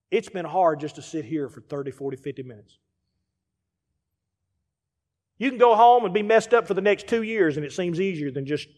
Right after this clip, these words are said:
learning for fifty minutes here. Because God of this world, He blinds you, fogs your mind,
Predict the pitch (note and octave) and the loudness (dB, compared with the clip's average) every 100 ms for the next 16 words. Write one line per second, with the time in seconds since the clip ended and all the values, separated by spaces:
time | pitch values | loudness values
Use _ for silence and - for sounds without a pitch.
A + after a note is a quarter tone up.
0 | _ D3 D3+ D#3 B2+ A#2+ B2+ - C#3 - | _ -4 -2 0 -4 -12 -18 -12 -12 -12
1 | C3+ C3+ C3+ - A2+ - _ _ _ _ | -12 -12 -14 -16 -18 -20 _ _ _ _
2 | _ _ _ _ _ _ _ _ _ _ | _ _ _ _ _ _ _ _ _ _
3 | _ _ _ D3+ D#3 C#3+ D#3 D#3+ E3 D#3+ | _ _ _ -8 -6 -2 2 4 6 4
4 | D3+ - _ _ _ _ _ _ _ _ | 0 -18 _ _ _ _ _ _ _ _
5 | D3+ C3+ - E3+ F#3+ C#3 A2+ - _ _ | -12 -10 -6 0 2 2 -2 -12 _ _
6 | _ _ _ _ _ _ _ _ _ _ | _ _ _ _ _ _ _ _ _ _
7 | _ - A#2+ C#3 D3 E3+ F3+ E3+ G3+ - | _ -16 -12 -8 -4 -2 -4 -6 -8 -10
8 | _ _ _ _ _ _ _ _ _ _ | _ _ _ _ _ _ _ _ _ _
9 | _ - D#3 E3+ F3+ D3+ F3 D3+ C#3+ C3+ | _ -2 4 4 2 -2 -6 -6 -10 -12